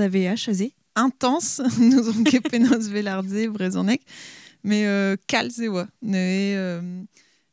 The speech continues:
Speaker 2: euh, an amzer fall, me meus bet kalz amzer fall, euh, kalz krechenou, euh, kalz plijadur, kalz tud o kwelout,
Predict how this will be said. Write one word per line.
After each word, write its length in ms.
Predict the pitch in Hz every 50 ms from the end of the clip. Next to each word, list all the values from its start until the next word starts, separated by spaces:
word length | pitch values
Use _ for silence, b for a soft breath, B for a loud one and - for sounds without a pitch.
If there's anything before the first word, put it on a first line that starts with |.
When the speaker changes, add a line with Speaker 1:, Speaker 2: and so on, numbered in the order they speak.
| _ -
Speaker 2:
euh, 320 | 175 170 165 165 170 170
an 240 | 170 180 196 196 196
amzer 320 | 202 202 196 190 185 190 -
fall, 320 | - - 208 190 196 202
me 160 | 196 196 202
meus 160 | 208 208 208
bet 160 | 196 190 190 - _
kalz 260 | - 233 220 214 196
amzer 320 | 196 196 196 180 170 175
fall, 320 | - - 208 208 226 254 302 339 B B B B B B B B B B _
euh, 340 | - 185 185 185 185 180 180 180 -
kalz 300 | - 262 247 240 - -
krechenou, 640 | - - 247 226 - 240 226 233 254 285 339 381 392 - _ _ _ _ _ _ _ _ _ _ -
euh, 500 | 185 185 185 185 185 185 185 180 175 175 185 _ _
kalz 300 | - 254 254 254 240 - -
plijadur, 680 | - 240 233 226 226 233 233 226 247 285 311 311 - - _ b b b b b b b _
kalz 340 | - - 247 254 247 - - -
tud 340 | - - 277 262 269 - - - _ _ _ 208
o 160 | 214 214 214
kwelout, 560 | 202 - - 233 226 226 269 302 - - -